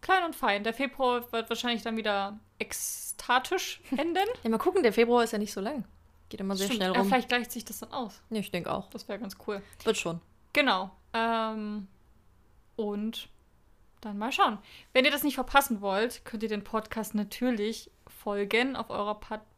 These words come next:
Speaker 1: Podcast-Plattform. Übrigens könnt ihr auch bei Spotify und iTunes, wenn ihr es, nee, es iTunes,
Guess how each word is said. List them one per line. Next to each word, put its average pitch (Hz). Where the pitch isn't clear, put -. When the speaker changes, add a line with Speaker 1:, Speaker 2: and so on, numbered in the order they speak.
Speaker 1:
Podcast-Plattform. -
Übrigens 254
könnt 254
ihr 226
auch 233
bei 226
Spotify 240
und 214
iTunes, 233
wenn 220
ihr 202
es, 202
nee, 214
es 202
iTunes, -